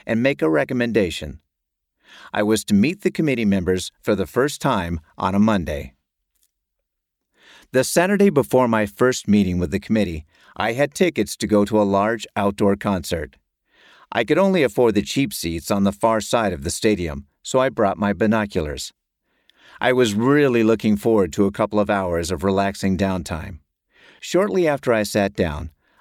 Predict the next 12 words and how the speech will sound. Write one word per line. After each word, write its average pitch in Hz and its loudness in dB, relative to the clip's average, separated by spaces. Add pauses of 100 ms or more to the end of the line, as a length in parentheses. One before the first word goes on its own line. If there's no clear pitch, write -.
a 117 -2
single 170 0
mother 101 2
with 101 0
two 180 0
small 131 -2
children 90 0 (100)
sat 165 -2
down 160 0
next 151 -2
to 98 -2
me 85 -4